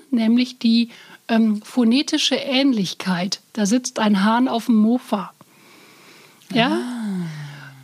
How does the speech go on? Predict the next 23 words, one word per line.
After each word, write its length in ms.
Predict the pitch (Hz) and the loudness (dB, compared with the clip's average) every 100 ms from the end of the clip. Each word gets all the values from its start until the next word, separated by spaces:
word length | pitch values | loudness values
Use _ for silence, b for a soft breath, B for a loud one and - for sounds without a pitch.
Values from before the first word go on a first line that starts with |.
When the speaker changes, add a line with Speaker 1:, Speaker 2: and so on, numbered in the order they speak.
| B | B
Speaker 1:
Das 180 | - 247 | -2 0
ist 160 | 294 302 | 0 0
die 100 | 285 | -2
zweite 540 | - 233 214 226 226 | 0 0 0 -2 -2
Variante, 600 | 208 208 208 196 226 254 | 0 2 2 2 2 2
wie 120 | 220 | 2
man 420 | 220 220 226 233 - | 4 4 4 2 0
also 260 | 220 214 | 0 0
abstrakte 600 | 208 202 - 226 226 269 | 0 -4 -2 -4 -2 -2
Dinge 320 | 208 220 233 | 2 2 2
in 180 | 233 233 | 2 2
Bilder 380 | 208 214 226 226 | 2 2 0 0
umwandelt. 580 | 226 214 185 180 175 196 | 2 2 2 0 -2 -2
Und 100 | 196 | 0
genau 320 | 208 214 262 | 2 2 2
das 220 | 311 277 | 0 -2
haben 180 | 254 247 | 0 2
wir 100 | 226 | 2
jetzt 200 | 220 220 | 0 -2
gerade 280 | - 214 214 | -2 0 2
gemacht 420 | 202 202 247 - | 2 2 0 -2
mit 160 | 220 190 | -2 0
dem 260 | 190 180 | 0 0